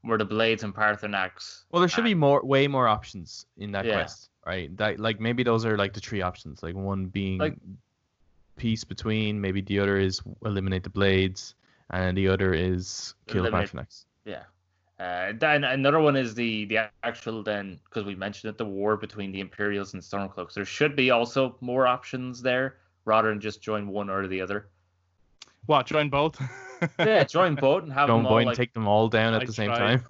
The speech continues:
Speaker 2: <laughs>
Speaker 1: Yeah.
Speaker 3: Yeah, I tried to join both. Yeah, it can't be done.
Speaker 1: Liberate
Speaker 3: Uh,
Speaker 1: Skyrim from
Speaker 2: Yeah,
Speaker 1: both
Speaker 2: I've
Speaker 1: sides.
Speaker 2: done, I've done both sides a few times. I still, yeah, I'm still more of an Imperials man than I am Stormcloaks.
Speaker 3: Okay, let's have that
Speaker 1: Traitor.
Speaker 3: talk.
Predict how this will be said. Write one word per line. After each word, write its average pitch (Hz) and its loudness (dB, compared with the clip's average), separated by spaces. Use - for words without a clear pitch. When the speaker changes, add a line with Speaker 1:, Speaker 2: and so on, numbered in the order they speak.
Speaker 2:
<laughs> 170 0
Speaker 1:
Yeah. 147 0
Speaker 3:
Yeah, 123 -2
I 117 -8
tried 123 -4
to 120 -20
join 117 -6
both. 117 -8
Yeah, 110 -10
it 110 -14
can't 117 -10
be 117 -14
done. 113 -6
Speaker 1:
Liberate 113 -6
Speaker 3:
Uh, - -2
Speaker 1:
Skyrim 110 -2
from 104 -18
Speaker 2:
Yeah, 180 2
Speaker 1:
both 175 4
Speaker 2:
I've 202 4
Speaker 1:
sides. 208 -8
Speaker 2:
done, 226 0
I've 170 0
done 233 -2
both 156 0
sides 139 0
a - -12
few 131 -6
times. 107 -4
I - -16
still, 180 -8
yeah, 117 -6
I'm - -10
still 160 -8
more 143 -4
of 131 -4
an 127 -4
Imperials 131 -2
man 113 -4
than 101 -6
I 101 -4
am 101 -4
Stormcloaks. 104 -8
Speaker 3:
Okay, 131 0
let's 143 -2
have 151 2
that 156 2
Speaker 1:
Traitor. 196 -8
Speaker 3:
talk. 113 -2